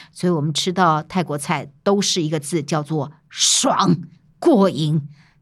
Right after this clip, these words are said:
精彩、味蕾，各种滋味在你的舌尖上跳舞。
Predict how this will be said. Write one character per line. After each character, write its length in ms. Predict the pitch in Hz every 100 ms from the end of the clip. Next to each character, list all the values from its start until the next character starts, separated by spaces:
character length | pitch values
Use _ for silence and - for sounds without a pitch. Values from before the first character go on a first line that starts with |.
| -
精 280 | 262 240 240
彩、 400 | - 110 147 - _ -
味 260 | 269 202
蕾， 280 | 147 92 - - _
各 160 | - 339
种 180 | 202 139
滋 180 | 143 196
味 160 | 180
在 180 | 139 170
你 160 | 160 139
的 80 | 147
舌 240 | - 156
尖 180 | 160 165
上 220 | 156 143
跳 220 | - 156
舞。 180 | 117